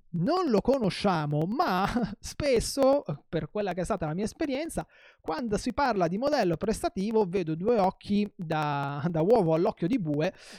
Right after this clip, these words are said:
che mi guardano e, eh, quindi direi iniziamo a cercare di capire questa sera, eh, cerchiamo di capire un attimo che cos'è il modello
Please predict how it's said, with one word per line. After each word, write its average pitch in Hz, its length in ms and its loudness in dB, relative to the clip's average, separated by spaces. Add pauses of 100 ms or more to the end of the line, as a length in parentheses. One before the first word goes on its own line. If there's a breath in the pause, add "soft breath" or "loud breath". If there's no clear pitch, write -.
(180 loud breath)
che 196 140 6
mi 190 100 4
guardano 151 760 2 (840)
e, 254 400 2
eh, 160 760 0
quindi 240 500 4 (320)
direi 165 800 0
iniziamo 220 560 -4
a - 80 -6
cercare 165 360 -2
di 156 80 -4
capire 196 380 0
questa 143 240 -8
sera, 196 480 0 (280 soft breath)
eh, 160 220 -2
cerchiamo 165 440 -2
di 156 80 0
capire 196 340 0
un 220 80 -2
attimo 180 520 -2
che 190 160 2
cos'è 175 480 2 (160)
il 180 180 0
modello 151 720 0